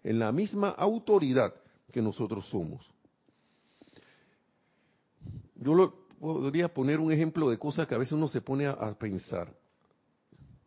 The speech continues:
o, o, o a med-, o a reflexionar, ¿no?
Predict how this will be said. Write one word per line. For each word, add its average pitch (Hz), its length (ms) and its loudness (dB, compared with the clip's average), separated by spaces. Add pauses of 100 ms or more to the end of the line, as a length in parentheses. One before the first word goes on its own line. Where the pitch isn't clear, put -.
(1800)
o, 104 60 -2
o, 104 560 2
o 107 40 6
a 104 60 4
med-, 104 300 0
o 104 140 0
a 98 40 2
reflexionar, 104 760 -4
¿no? 95 180 -6